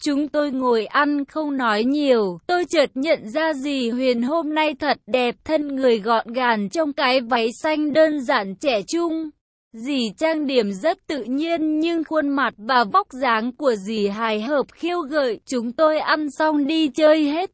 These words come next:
thành phố cho đến lên đền chúng tôi về. Tôi thấy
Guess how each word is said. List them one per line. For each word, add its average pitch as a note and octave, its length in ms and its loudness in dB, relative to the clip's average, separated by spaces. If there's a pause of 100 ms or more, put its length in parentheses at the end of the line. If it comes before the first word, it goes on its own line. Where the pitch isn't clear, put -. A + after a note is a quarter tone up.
thành A#3+ 280 -2
phố A#3 400 2
cho E4+ 140 0
đến C4 240 4
lên D#4+ 400 0
đền C4 280 2
chúng A#3+ 280 -4
tôi D4 300 4
về. A3 580 -2
Tôi D#4 180 2
thấy A#3+ 280 -2